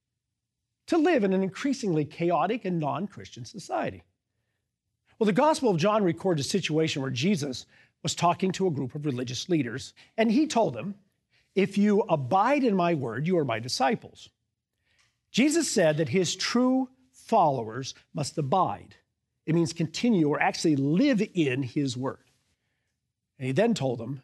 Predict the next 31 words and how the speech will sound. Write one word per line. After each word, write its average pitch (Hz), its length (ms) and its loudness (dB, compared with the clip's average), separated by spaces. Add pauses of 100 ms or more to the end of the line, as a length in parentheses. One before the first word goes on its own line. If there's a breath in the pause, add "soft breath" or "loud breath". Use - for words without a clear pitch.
"And 120 120 -6
you 139 60 -4
shall 175 200 0
know 170 120 2
the 175 100 -2
truth, 165 480 -2 (560)
and 156 120 0
the 170 60 0
truth 175 300 -2
shall 175 200 -8
set - 240 -14
you 120 60 -20
free." 123 400 -6 (840 loud breath)
The 175 80 2
religious 254 440 4
leaders 190 320 2
of 165 100 2
the 151 80 0
day 196 200 2
were 147 140 -2
quite 202 280 0
upset. 127 580 -4
They 202 100 -2
were 175 80 0
indignant. 127 600 -4 (580)
They 277 160 4
had 240 200 2
total 294 340 0
confidence 226 680 0
in 170 260 0
their 139 320 0